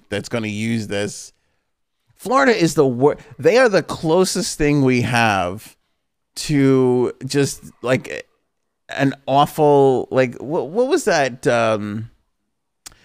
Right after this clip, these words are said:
when the, when Australia started, what, didn't, wasn't Australia, like, they just put all the shitty people from the British colony in,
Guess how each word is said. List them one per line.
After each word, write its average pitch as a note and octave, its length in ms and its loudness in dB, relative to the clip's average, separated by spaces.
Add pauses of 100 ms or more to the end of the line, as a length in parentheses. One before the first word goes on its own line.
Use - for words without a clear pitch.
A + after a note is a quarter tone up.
(140)
when D3+ 160 2
the, D3 340 4
when C#3+ 140 4
Australia C#3+ 520 4
started, C3+ 280 2
what, D3 160 0
didn't, G3 280 0
wasn't G3 240 2
Australia, D#3 420 2
like, C3 140 4
they C3 160 2
just B2+ 220 0
put C#3 100 2
all C3 100 4
the A#2+ 120 2
shitty B2 360 -4
people C3+ 540 0
from A#2 300 -2
the A2 80 -2
British A#2+ 340 -2
colony A#2+ 520 0
in, - 180 -2